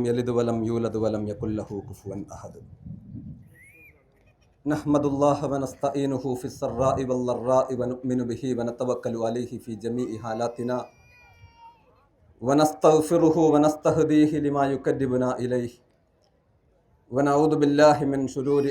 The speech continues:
أنفسنا ومن سيئات أعمالنا. من يهده الله فلا مضل له ومن يضلل فلا هادي له. وأشهد أن لا إله إلا الله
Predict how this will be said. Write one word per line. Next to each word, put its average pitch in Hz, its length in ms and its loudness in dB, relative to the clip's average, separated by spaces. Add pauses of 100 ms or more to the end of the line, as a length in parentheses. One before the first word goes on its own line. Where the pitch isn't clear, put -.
أنفسنا 135 520 -2
ومن 131 320 0
سيئات 131 600 0 (160)
أعمالنا. 135 500 0 (1160)
من 147 160 2
يهده 160 480 2
الله 160 560 8
فلا 151 320 4
مضل 156 480 4
له 156 160 8
ومن 143 280 2
يضلل 143 280 2
فلا 123 400 0
هادي 117 400 2
له. 98 160 -4 (1400)
وأشهد 143 480 4
أن 147 220 6
لا 151 160 10
إله 143 480 4
إلا 139 240 0
الله 139 240 4